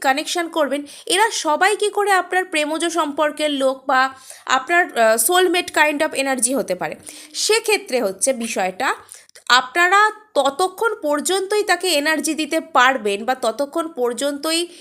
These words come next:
ইউনিভার্স আপনাদেরকে দিয়ে ওই ব্যক্তিকে এনার্জি দেওয়া করাবে, যতক্ষণ পর্যন্ত আপনার ঠিক যতটুকু পারপাস ততটুকু না সার্ভ হয়। অর্থাৎ ধরুন কোনো ব্যক্তির কাছ থেকে আপনি কোনো নির্দিষ্ট কল বা মেসেজ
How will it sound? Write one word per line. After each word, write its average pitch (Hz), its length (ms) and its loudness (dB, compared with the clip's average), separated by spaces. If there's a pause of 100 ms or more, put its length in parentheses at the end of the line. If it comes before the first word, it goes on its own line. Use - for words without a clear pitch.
(160)
ইউনিভার্স 349 720 0
আপনাদেরকে 330 640 0
দিয়ে 277 380 -2
ওই 349 160 0
ব্যক্তিকে 254 640 -2
এনার্জি 262 340 -2
দেওয়া 320 260 0
করাবে, 285 580 2 (500)
যতক্ষণ 359 540 0 (120)
পর্যন্ত 294 440 -4 (140)
আপনার 339 440 0
ঠিক 330 220 -2
যতটুকু 311 540 0
পারপাস 359 560 2
ততটুকু 294 460 -4
না 370 140 -2
সার্ভ 240 440 2
হয়। 156 160 -2 (400)
অর্থাৎ 349 320 0 (100)
ধরুন 320 400 0
কোনো 339 240 -2
ব্যক্তির 269 400 -4
কাছ 294 260 -2
থেকে 302 220 -4
আপনি 277 260 -2
কোনো 285 180 -4
নির্দিষ্ট 254 460 -6 (140)
কল 214 280 2
বা 311 140 2
মেসেজ 302 360 -2